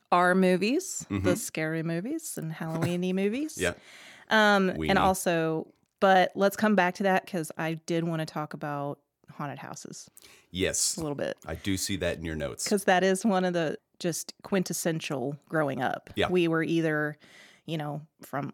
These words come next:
Speaker 1: elementary to junior high, our town always put on a fall festival, and there was always a school-sponsored hou-, um, haunted house.
Speaker 2: Yes.
Speaker 1: The different high school clubs and stuff would put them on.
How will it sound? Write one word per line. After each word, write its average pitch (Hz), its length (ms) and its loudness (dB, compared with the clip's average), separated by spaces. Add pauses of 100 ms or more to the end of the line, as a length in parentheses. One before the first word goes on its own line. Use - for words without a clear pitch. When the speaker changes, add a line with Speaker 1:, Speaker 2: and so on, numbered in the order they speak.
(100)
Speaker 1:
elementary 156 500 -2
to 143 180 -10
junior 147 320 -8
high, 151 520 -4
our 151 180 0
town 170 380 -2
always 151 300 -2
put - 160 -8
on 151 140 -4
a 147 60 -8
fall 147 220 -6
festival, 156 520 -6
and 156 100 -6
there 147 100 -6
was 147 160 -8
always 151 360 -6
a 147 60 -10
school-sponsored 135 840 -6
hou-, 139 340 -8
um, 139 240 -6
haunted 143 300 -8
house. 147 540 -6
Speaker 2:
Yes. - 460 -6
Speaker 1:
The - 80 -8
different 147 380 -8
high 147 140 -6
school 156 200 -8
clubs 151 400 -8
and 175 80 -8
stuff - 240 -8
would 190 100 -8
put - 160 -8
them 196 140 -2
on. 208 240 -2